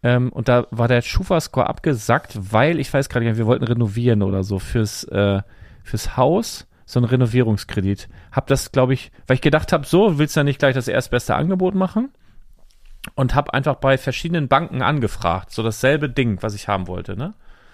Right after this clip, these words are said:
Und dann hat jede Bank einfach diese, diese, diese, diese Kreditanfrage, also hat das irgendwie so an die Schufa geschickt wie eine Kreditanfrage.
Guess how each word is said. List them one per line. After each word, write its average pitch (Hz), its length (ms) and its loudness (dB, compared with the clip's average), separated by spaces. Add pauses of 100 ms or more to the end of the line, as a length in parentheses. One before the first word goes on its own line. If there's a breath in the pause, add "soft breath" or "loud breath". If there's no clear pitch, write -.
(500 soft breath)
Und 123 160 4
dann 190 220 2 (260 loud breath)
hat 131 160 -2
jede 190 220 2
Bank 170 340 2
einfach 139 280 0
diese, 117 420 -2 (240 soft breath)
diese, 107 260 0
diese, 98 300 -4
diese 95 260 -6
Kreditanfrage, 101 1200 -2
also 117 180 0 (140 soft breath)
hat 139 160 0
das 147 100 0
irgendwie 175 280 0
so 160 340 4 (200 soft breath)
an 131 140 0
die 135 80 4
Schufa 226 280 2
geschickt 180 340 -2
wie - 20 -2
eine 180 100 0
Kreditanfrage. 101 1080 -2